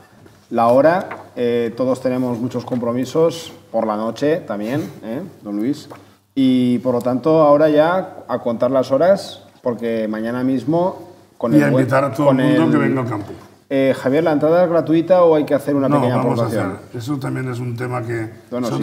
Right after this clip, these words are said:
Speaker 1: quieres, lo
Speaker 2: ponemos,
Speaker 1: comentas.
Speaker 2: sí, tres euros al día.
Speaker 1: Tres euros día y luego tienes
Speaker 2: Sí,
Speaker 1: un billete
Speaker 2: bueno, tienes
Speaker 1: especial,
Speaker 2: el
Speaker 1: ¿no?
Speaker 2: billete de diez euros.
Speaker 1: Tres días.
Speaker 2: Tres días.
Speaker 1: Es el mismo precio de, del
Speaker 2: Sí,
Speaker 1: dos mil.
Speaker 2: a no ser, sí, sí, toda la
Speaker 1: De,
Speaker 2: vida.
Speaker 1: de
Speaker 2: Eso es
Speaker 1: toda la
Speaker 2: como
Speaker 1: vida, ¿no?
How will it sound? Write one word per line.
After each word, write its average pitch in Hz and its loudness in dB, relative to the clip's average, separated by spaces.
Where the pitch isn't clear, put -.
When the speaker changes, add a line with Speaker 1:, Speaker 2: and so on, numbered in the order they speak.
Speaker 1:
quieres, 127 2
lo 147 4
Speaker 2:
ponemos, 151 6
Speaker 1:
comentas. 131 0
Speaker 2:
sí, 147 0
tres 139 -6
euros 143 0
al 135 -2
día. 147 2
Speaker 1:
Tres 139 -4
euros 156 2
día 175 4
y 175 0
luego 151 2
tienes 156 0
Speaker 2:
Sí, - -6
Speaker 1:
un 143 4
billete 131 4
Speaker 2:
bueno, 139 0
tienes 151 2
Speaker 1:
especial, 110 0
Speaker 2:
el 120 -2
Speaker 1:
¿no? - -2
Speaker 2:
billete 127 -4
de 139 -2
diez 135 -2
euros. 156 0
Speaker 1:
Tres 131 -2
días. 101 -4
Speaker 2:
Tres 117 -8
días. 104 -10
Speaker 1:
Es 107 -10
el 123 0
mismo 120 0
precio 127 -2
de, 127 0
del 113 -4
Speaker 2:
Sí, 143 -2
Speaker 1:
dos 131 -2
mil. 123 0
Speaker 2:
a 123 0
no 120 0
ser, 139 -4
sí, 151 -6
sí, 143 0
toda 143 -2
la 139 0
Speaker 1:
De, - 0
Speaker 2:
vida. - -4
Speaker 1:
de - -4
Speaker 2:
Eso 127 0
es - 0
Speaker 1:
toda 127 4
la 127 6
Speaker 2:
como 156 6
Speaker 1:
vida, 113 2
¿no? 127 -6